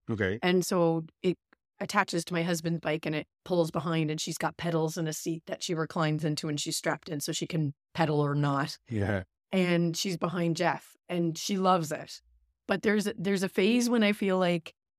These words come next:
Speaker 2: they can be in the little ride-along seat, and you can push them in the stroller, and, like, Maria can go with you on the bike. But there's an in-between phase when they're, like, kind of too big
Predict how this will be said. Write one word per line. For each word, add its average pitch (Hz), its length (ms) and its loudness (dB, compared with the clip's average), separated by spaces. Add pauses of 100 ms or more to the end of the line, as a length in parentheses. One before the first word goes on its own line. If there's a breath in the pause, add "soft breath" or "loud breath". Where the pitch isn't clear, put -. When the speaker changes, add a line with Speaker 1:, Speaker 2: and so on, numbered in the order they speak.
Speaker 2:
they 214 100 -4
can 185 160 -2
be 190 220 4
in 185 120 4
the 180 80 2
little 175 220 0
ride-along 175 540 2
seat, 165 600 -2
and 160 240 0
you 170 60 -2
can - 100 -16
push - 200 -2
them 190 120 -2
in 180 80 2
the 175 60 0
stroller, 165 540 4
and, 170 180 2
like, 160 240 -2 (360)
Maria 190 340 4
can 170 360 2 (300)
go 190 140 0
with 170 180 2
you 180 120 2
on 170 80 2
the 165 80 2
bike. 170 240 4
But 170 120 0
there's 190 200 2
an 202 80 2
in-between 202 480 4
phase 170 260 4
when 175 160 2
they're, 170 100 2
like, 156 300 0 (720)
kind 240 260 4
of 214 80 2
too 240 140 4
big 214 400 4